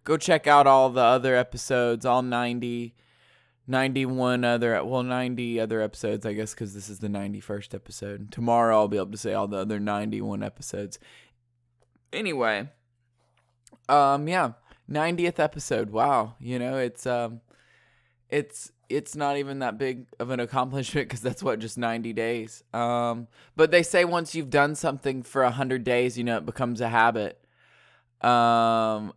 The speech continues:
I would not say that this has become a habit at all. <laughs>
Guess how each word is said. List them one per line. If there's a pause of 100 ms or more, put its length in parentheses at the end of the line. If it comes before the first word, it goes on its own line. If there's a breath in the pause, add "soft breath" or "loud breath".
I
would
not
say
that
this
has
become (100)
a
habit (160)
at
all.
<laughs>